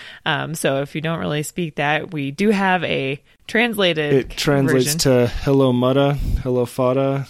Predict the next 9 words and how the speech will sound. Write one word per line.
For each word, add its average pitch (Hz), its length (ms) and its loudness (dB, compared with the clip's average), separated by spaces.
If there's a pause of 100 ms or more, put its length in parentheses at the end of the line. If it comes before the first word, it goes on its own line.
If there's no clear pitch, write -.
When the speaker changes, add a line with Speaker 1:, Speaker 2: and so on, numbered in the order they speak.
(140)
Speaker 2:
Here 123 240 4
I 120 100 4
am 127 240 4
at 127 280 0
Camp 131 440 -4
Granada." 131 720 -2
Speaker 1:
<laughs> 233 1080 0
Not 220 400 0
quite. 156 460 0